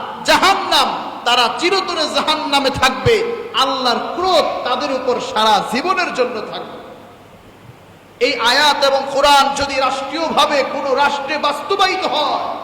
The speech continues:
এবং রাষ্ট্রের প্রধান থেকে শুরু করে সকল রাষ্ট্রীয় কর্মকর্তারা যদি এই হত্যাকাণ্ডের আয়াত এবং হাদিসের উপর মানুষকে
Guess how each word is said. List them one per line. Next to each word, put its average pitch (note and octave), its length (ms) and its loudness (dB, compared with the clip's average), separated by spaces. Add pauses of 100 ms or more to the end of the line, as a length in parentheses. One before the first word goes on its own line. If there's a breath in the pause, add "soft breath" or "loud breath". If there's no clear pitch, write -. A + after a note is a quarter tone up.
(460)
এবং D4 260 0
রাষ্ট্রের C#4 460 0
প্রধান F4 540 0
থেকে E4 200 -6
শুরু E4 340 -2
করে C4 380 4 (320)
সকল D#4 440 0
রাষ্ট্রীয় D#4 420 -2
কর্মকর্তারা C#4 840 2
যদি A#3 320 -2 (360)
এই E4 440 2
হত্যাকাণ্ডের D4 960 0
আয়াত C#4+ 360 2
এবং C4+ 300 0
হাদিসের D#4+ 440 0
উপর C#4 540 0 (120)
মানুষকে D4 520 -2